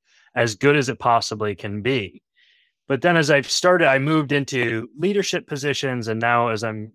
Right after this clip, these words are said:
running something that I'm an owner in, the crushing reality of opportunity costs when it's kind of your baby is just so much bigger. And the idea that I'm gonna focus and, and do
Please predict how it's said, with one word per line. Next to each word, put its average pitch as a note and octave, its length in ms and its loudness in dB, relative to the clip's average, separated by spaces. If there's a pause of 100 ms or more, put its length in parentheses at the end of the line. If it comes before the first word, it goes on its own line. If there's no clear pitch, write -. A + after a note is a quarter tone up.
running B2+ 320 0
something A2 600 -4 (320)
that G#2 260 0 (580)
I'm G#2+ 140 0
an G#2 80 -2
owner B2+ 360 0
in, G2 360 -8 (3000)
the D3+ 140 2
crushing F#3+ 680 2
reality B2+ 560 4
of A2+ 120 2
opportunity B2 760 0
costs D3+ 440 2
when B2 140 0
it's A2+ 160 -4
kind B2+ 200 0
of G2+ 140 -2
your A#2 280 0
baby A2 560 -4 (240)
is B2+ 200 0
just - 440 -4
so F#3+ 200 2
much A#2+ 320 -2
bigger. G#2 420 -6 (640)
And C#3+ 600 0
the C3+ 140 0
idea C3 400 0
that C3+ 120 0
I'm B2+ 140 -2
gonna B2+ 180 -4
focus C#3+ 540 -2
and, A#2 240 -6
and A2 320 -4
do C#3+ 260 2